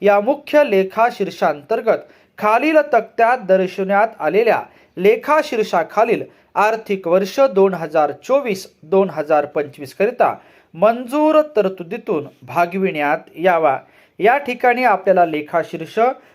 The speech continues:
सन दोन हजार चोवीस पंचवीस या आर्थिक वर्षासाठीची मंजूर तरतूद, बीडीएस प्रणालीवर यापूर्वी वितरित केलेली रक्कम, पन्नास टक्के मर्यादेत उपलब्ध रक्कम आणि या शासन निर्णयान्वये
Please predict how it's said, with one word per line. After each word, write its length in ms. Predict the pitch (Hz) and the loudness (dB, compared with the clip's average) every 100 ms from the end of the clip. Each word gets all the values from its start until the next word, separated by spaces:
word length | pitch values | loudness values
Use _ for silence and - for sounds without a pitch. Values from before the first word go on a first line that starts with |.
| _ | _
सन 280 | - 277 302 | 2 2 4
दोन 220 | 240 233 | 4 4
हजार 360 | 208 202 196 190 | 2 0 2 0
चोवीस 460 | 185 202 196 240 - | 0 -2 -2 -4 -2
पंचवीस 580 | 202 185 185 233 214 214 | -2 -2 -8 -14 -4 0
या 80 | 180 | 2
आर्थिक 480 | 160 160 214 220 190 | 2 0 -6 -4 -2
वर्षासाठीची 840 | 165 - 160 165 151 165 165 170 | 0 -2 -2 -2 -4 -6 -10 -10
मंजूर 440 | 143 143 139 139 131 | -8 -10 -8 -8 -2
तरतूद, 360 | 143 147 226 262 - _ _ _ - | -4 -2 -6 -6 -8 _ _ _ -12
बीडीएस 640 | 160 233 294 302 302 302 | -6 -4 0 2 2 0
प्रणालीवर 760 | - 220 240 240 240 247 262 262 | -4 -2 2 0 0 0 2 2
यापूर्वी 560 | 196 185 196 220 220 226 | 2 2 2 -2 -4 -6
वितरित 560 | 185 185 202 240 233 - | -8 -4 -4 -4 -10 -6
केलेली 500 | 170 165 165 165 147 135 | -4 -4 -6 -8 -6 -2
रक्कम, 440 | 165 - 190 117 - _ _ _ - | -4 0 -2 -2 -12 _ _ _ -2
पन्नास 500 | 220 240 277 302 302 269 | 0 0 2 2 2 0
टक्के 420 | 262 - 269 285 | -2 -2 -2 -2
मर्यादेत 640 | 247 202 202 196 190 202 | 2 2 4 2 2 0
उपलब्ध 500 | 160 175 175 151 143 | -4 -8 -2 -2 -2
रक्कम 480 | 147 240 247 202 131 - _ _ - | 0 0 0 -2 -2 -6 _ _ -6
आणि 280 | 180 196 190 | -4 -2 2
या 180 | 196 269 | 2 2
शासन 460 | 277 247 233 254 247 | 0 0 0 0 -2
निर्णयान्वये 640 | 208 180 170 190 220 123 | -4 -2 -2 0 0 0